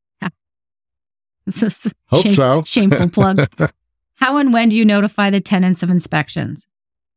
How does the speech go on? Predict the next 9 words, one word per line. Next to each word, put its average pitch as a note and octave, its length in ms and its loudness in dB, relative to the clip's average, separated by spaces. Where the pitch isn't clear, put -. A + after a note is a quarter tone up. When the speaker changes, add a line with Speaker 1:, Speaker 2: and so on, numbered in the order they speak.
Speaker 1:
How G3 180 -2
do G3+ 60 2
you G#3+ 100 2
handle A3 400 2
if F3 140 -2
lease A#3+ 260 2
violations E3 580 -4
are E3 80 -8
found E3 440 -8